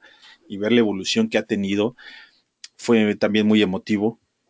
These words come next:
Y es lo que, otra cosa que me queda clarísima es que en el ochenta y cinco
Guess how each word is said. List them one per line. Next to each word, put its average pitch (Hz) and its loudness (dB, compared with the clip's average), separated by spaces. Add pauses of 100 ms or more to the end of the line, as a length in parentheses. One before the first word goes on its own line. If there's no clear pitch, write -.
(240)
Y 98 -6
es - -14
lo 107 0
que, 101 -4
otra 123 -2
cosa 113 -4
que 107 0
me 104 -2
queda 113 0
clarísima 110 0
es 101 -4
que 104 -2 (640)
en 113 0
el 107 2
ochenta 104 -2
y 104 0
cinco 110 2